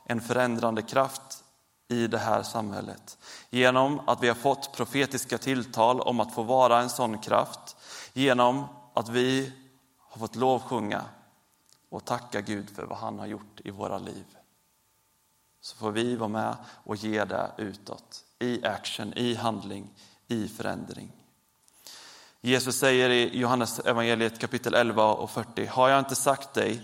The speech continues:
att om du tror ska du få se Guds härlighet?" Ordspråksboken kapitel tre säger: "Neka inte den behövande något gott när det står i din makt att hjälpa.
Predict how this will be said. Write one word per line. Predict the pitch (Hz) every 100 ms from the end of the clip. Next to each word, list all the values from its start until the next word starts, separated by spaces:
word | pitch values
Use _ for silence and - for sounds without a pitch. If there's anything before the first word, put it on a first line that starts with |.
| 117 _ _ _ _ _
att | 110 110
om | 151 156
du | 123 117
tror | 120 110 95
ska | 101 - 104
du |
få | 101 110
se | - 117 107 98
Guds | 107 98 - - - -
härlighet?" | - 101 98 107 - 110 - - - _ _ _ _ _ _ _ - - - -
Ordspråksboken | - 139 - 123 110 - 123 113 - 120 - 131 127 123 120 110 110 -
kapitel | 117 117 113
tre | 101 - 113 110
säger: | 117 107 110
"Neka | 135 143 - 131
inte | 131 135 -
den | 117 110 107
behövande | 107 120 117 110 110 110
något | 110 110 -
gott | 123 - - - - - -
när | 120 113
det | 107
står | 107 - 123 110 101 107
i | 117
din | 107 101
makt | 104 101 -
att | 107 113
hjälpa. | 113 - 110 110